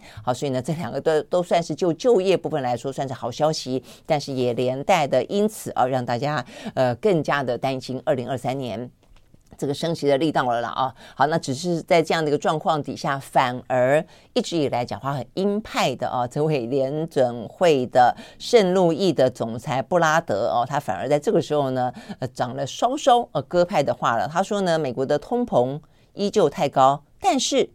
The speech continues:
有些指标呢已经正在回落了哦，所以他表示说呢，二零二三年应该是可以告别通膨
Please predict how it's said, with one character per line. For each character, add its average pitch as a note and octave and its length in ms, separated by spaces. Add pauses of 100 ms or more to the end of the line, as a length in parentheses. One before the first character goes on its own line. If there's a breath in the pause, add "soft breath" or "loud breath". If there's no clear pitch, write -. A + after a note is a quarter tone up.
(200 soft breath)
有 D3 100
些 F3 120
指 E3 160
标 C#3+ 220
呢 C#3+ 320
已 D#3+ 100
经 F3+ 260
正 F3+ 300
在 C#3 260
回 B2 360
落 D3 320
了 G#2 160
哦， B2 180 (220 loud breath)
所 D3+ 80
以 - 20
他 C3 80
表 - 200
示 D3 160
说 C#3 160
呢， C#3 100
二 - 80
零 D3+ 160
二 F3 80
三 F3+ 200
年 C#3 280
应 D#3+ 200
该 D#3 180
是 D3+ 340 (180 loud breath)
可 - 120
以 D3 80
告 A#3 360
别 C3 400 (280 loud breath)
通 A3 340
膨 B2 420